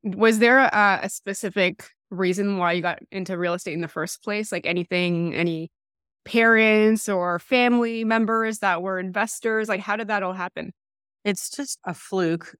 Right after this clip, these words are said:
Speaker 2: I just happened to really like it. Even when I was a kid, I used to love going into people's houses and seeing them when I was, like, eight and nine.
Speaker 1: Mm-hmm.
Speaker 2: I don't know why. I found out later that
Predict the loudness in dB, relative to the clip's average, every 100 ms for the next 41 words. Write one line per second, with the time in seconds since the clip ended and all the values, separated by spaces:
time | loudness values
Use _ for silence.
0 | 0 2 2 -2 0 0 0 -4 -4 -4
1 | -4 -4 -4 -4 -4 -6 -6 -12 -2 -2
2 | 0 -4 -6 -8 -4 -2 -2 -6 -8 -2
3 | -2 -2 -6 -4 -4 -4 -8 -8 -12 -14
4 | -18 _ _ _ _ -4 -2 -2 -6 -6
5 | -8 -6 -4 0 0 0 -2 -4 -6 -8
6 | -12 -6 -6 -6 -6 -4 -4 -4 -6 -12
7 | _ _ -4 -2 0 -2 -4 -4 -2 -2
8 | -4 -8 -16 _ -8 0 2 4 4 2
9 | 0 -4 0 0 0 -2 -4 -8 -8 -4
10 | -2